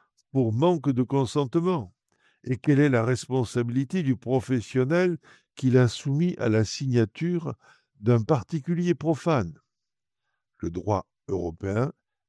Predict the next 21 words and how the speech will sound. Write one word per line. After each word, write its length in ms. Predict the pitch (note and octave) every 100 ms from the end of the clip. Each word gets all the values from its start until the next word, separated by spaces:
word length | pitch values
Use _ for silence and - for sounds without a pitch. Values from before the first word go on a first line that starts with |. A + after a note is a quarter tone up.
| _
esquisse 680 | G#2+ A#2+ - - E3+ - - -
déjà 520 | F#2 G2+ C3 B2 E3
cette 280 | D#3 D3 A#2+
voie. 440 | D3+ D3+ D3+ E2+ _ _ _ _ _ _ _ _ _ _ -
Un 160 | G#2
droit 500 | G2 G2 A#2 E3 D#3+ -
à 80 | A#2
la 160 | G#2
compréhension 1000 | G2 - F3+ D3 E3 E3 C3+ - D#3+ D#3+ F3 _ _ _ _ _
et 100 | A#2+
bientôt 680 | G#2 G#2 D3+ C#3 D3+ D#3 F#3+ _ _ _ _
un 200 | G#2 G2+
droit 500 | A2 A2+ A2 D3 D3 _
au 120 | - A#2 _
temps 300 | - C#3 E2+ - -
de 100 | F2+
comprendre. 720 | F2 F2 E2 E2 D2+ D2 _ _ _ _ _ _ _ _ -
Signer, 600 | - A#2+ A2+ B2+ C#3 - _ _ _ _ _
c'est 200 | - G#2+
donc 220 | B2+ B2+
s'engager. 640 | - C3+ A#2 A2+ F2+ E2